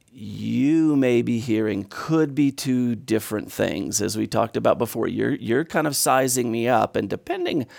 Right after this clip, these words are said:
upon where you're coming from on that particular day, your mood, what happened on the way to the clinic, any of a number of different factors, what you interpret may be very different than, than what I intend. And so I,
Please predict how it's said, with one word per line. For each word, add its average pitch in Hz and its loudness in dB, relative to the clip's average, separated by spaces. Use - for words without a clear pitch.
upon 127 0
where 127 2
you're 127 2
coming 339 0
from 110 2
on 107 0
that 156 2
particular 202 0
day, 233 2
your 120 0
mood, 156 2
what 156 0
happened 156 0
on 131 0
the 127 -2
way 143 2
to 247 2
the 214 4
clinic, 123 0
any 320 4
of 123 2
a 110 4
number 160 2
of - -2
different 120 -4
factors, 120 -2
what 117 2
you 208 2
interpret 185 0
may 120 0
be 117 0
very 110 0
different 110 -2
than, 107 -4
than 107 -4
what 104 4
I 104 0
intend. 107 0
And 104 -2
so 120 2
I, 139 -2